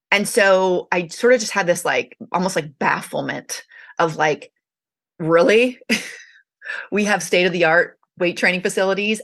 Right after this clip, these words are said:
and we don't talk about mental skills. There's nobody we can go to unless we're, like, freaking out and we need a sports psychologist or a psychiatrist. This is ridiculous." So after co-, college, I started doing some camps,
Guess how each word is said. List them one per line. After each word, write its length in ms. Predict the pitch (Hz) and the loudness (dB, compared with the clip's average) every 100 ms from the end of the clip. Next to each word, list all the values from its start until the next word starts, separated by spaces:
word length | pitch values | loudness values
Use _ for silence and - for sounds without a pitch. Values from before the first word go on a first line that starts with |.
| - | -4
and 160 | 160 | -4
we 100 | 165 | -4
don't 460 | 151 - 147 156 - | -4 -2 0 -2 -4
talk 220 | - 147 | -6 -2
about 200 | 151 147 | 0 0
mental 240 | 139 139 156 | 0 -6 -8
skills. 400 | - 156 135 175 | -8 -4 -2 -2
There's 160 | 156 | -4
nobody 260 | 160 156 165 | -4 -4 -2
we 100 | 156 | -4
can 200 | 156 151 | -6 -6
go 240 | - 135 160 | -2 -2 -2
to 460 | - 208 220 254 - - - - - | -2 0 0 0 -4 -20 -20 -12 -2
unless 720 | 175 165 147 156 - - - | -2 0 0 0 -4 -8 -10
we're, 220 | - 160 156 | -2 2 2
like, 400 | 143 123 120 - _ _ _ - | 2 0 -2 -10 _ _ _ -2
freaking 300 | 175 160 147 | -2 0 -2
out 280 | 123 147 - | 0 -2 -2
and 80 | 175 | -4
we 80 | 151 | -2
need 80 | |
a 40 | 151 | -2
sports 260 | - 147 | -2 -6
psychologist 640 | - 143 147 139 147 151 - | -6 -4 -2 -2 -2 -2 -4
or 80 | |
a 60 | 147 | -4
psychiatrist. 840 | - - 151 - - 165 214 - - - - - - - - - | -4 -4 -4 -4 -2 -2 -2 -8 -16 -20 -20 -20 -20 -20 -10 -2
This 220 | 180 185 | 2 2
is 120 | 170 | 2
ridiculous." 520 | 170 160 - - - | 2 2 0 -10 -10
So 540 | - 202 190 180 170 - _ _ _ _ - | 0 4 6 6 4 -2 _ _ _ _ 0
after 340 | 190 233 302 | 2 2 -4
co-, 280 | 294 220 - - | -4 -4 -6 -2
college, 580 | 170 131 120 143 - - | 0 2 2 -2 -6 -6
I 60 | |
started 240 | 175 165 165 | -2 0 2
doing 160 | 190 | 0
some 160 | 214 233 | -2 -4
camps, 640 | - 196 160 156 - - | -6 -4 -2 -2 -6 -10